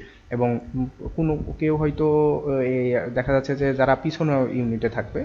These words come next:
তারা হয়তো দেখা যাচ্ছে সামনে যে লিফট পাবে, এটা দিয়ে উঠে গেল, কিন্তু এখানে এই প্রসেস, আহ, করা হয়েছে এই কারণে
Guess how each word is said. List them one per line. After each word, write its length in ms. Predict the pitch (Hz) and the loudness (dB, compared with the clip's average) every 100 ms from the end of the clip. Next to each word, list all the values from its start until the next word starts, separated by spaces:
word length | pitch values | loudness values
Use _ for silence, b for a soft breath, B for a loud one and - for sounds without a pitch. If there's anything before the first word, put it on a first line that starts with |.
| - | 0
তারা 160 | 131 135 | 0 2
হয়তো 160 | 131 135 | 0 0
দেখা 120 | 127 131 | 0 0
যাচ্ছে 160 | 131 131 | -2 -4
সামনে 200 | 131 139 135 | -2 0 0
যে 60 | 135 | -2
লিফট 160 | 135 135 151 | -2 -2 -4
পাবে, 140 | 196 202 | -2 0
এটা 120 | 139 131 | 0 0
দিয়ে 100 | 123 | 0
উঠে 140 | 113 104 | -2 -4
গেল, 120 | - - B B B B | -6 -12 B B B B
কিন্তু 200 | 127 127 127 - - 143 | -6 -6 -6 -10 -8 0
এখানে 200 | 165 170 | 2 4
এই 60 | 160 165 | 4 2
প্রসেস, 280 | 156 160 - | -2 -4 -6
আহ, 240 | - 147 135 143 | -6 -2 0 0
করা 140 | 139 135 | 0 0
হয়েছে 180 | 127 135 | 0 0
এই 60 | 131 | 0
কারণে 200 | 127 208 | -2 -2